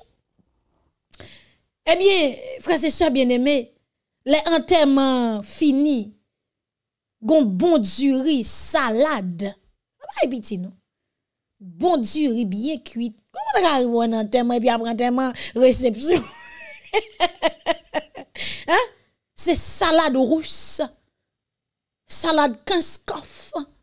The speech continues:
Tout kalite salad, ti vyann, byen fri, ti bannann peze, ti pikliz, bon ti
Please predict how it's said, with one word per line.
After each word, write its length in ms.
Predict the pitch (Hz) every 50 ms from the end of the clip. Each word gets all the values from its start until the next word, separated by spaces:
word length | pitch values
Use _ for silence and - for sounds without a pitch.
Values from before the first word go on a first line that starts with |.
| _ _ _ _ _ _ _ _ _ _ _ _ _ _ _ _ _ _ _ _ -
Tout 200 | - 554 605 - -
kalite 460 | - 494 453 453 466 - - 403 370 -
salad, 540 | - - 403 370 349 339 339 320 240 214 -
ti 160 | - - 349 294
vyann, 260 | 269 381 370 330 285
byen 240 | 226 254 294 359 330
fri, 300 | - - - - 349 320 -
ti 140 | - 311 285
bannann 320 | 320 311 311 311 302 285 - -
peze, 380 | 330 302 285 269 226 247 277 240
ti 160 | - - 285
pikliz, 760 | - - 320 277 - - 294 302 330 330 285 262 208 185 180 220 208 - _ _ _ _ _ _ _ _
bon 400 | 202 190 175 185 381 392 359 -
ti 160 | - 359